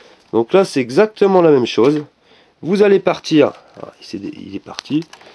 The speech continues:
Donc vous allez partir avec un fil jaune, un fil jaune qui va rentrer directement dans le capteur, ici. Et par contre, en sortie de capteur,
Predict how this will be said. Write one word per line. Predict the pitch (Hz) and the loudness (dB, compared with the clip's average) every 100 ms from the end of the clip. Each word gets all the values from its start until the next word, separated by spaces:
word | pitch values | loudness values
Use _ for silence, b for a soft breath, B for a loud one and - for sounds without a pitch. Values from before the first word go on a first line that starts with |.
| B B B | B B B
Donc | 104 110 | -4 -2
vous | 139 | 2
allez | 185 180 | 4 4
partir | 180 - - 156 123 | 2 -2 0 0 2
avec | 120 123 123 110 - - _ - | 0 2 2 0 -6 -16 _ -2
un | 160 | -2
fil | - 135 | -2 -6
jaune, | 107 107 156 185 _ _ _ _ _ _ b b b b b b | 0 0 0 -6 _ _ _ _ _ _ b b b b b b
un | 139 | -2
fil | 156 170 | -2 -2
jaune | 156 165 160 | 2 2 2
qui | 139 | 0
va | 127 | 2
rentrer | 131 131 - | 2 2 -2
directement | 131 139 180 170 156 151 | 0 2 2 2 2 4
dans | 131 | 2
le | 120 | 0
capteur, | - 101 101 127 175 _ _ _ _ _ - | -2 -2 0 0 -2 _ _ _ _ _ -14
ici. | 113 - 107 131 _ b b b b b b | -14 -12 -12 -14 _ b b b b b b
Et | - 131 - _ | 0 0 -2 _
par | - - - | -4 -4 -4
contre, | 151 147 - - - | 0 0 -2 -20 -2
en | 117 | -2
sortie | - - 254 - 214 | -2 -2 -2 -2 -8
de | 160 | -4
capteur, | - 131 - 117 147 | -4 -4 0 0 2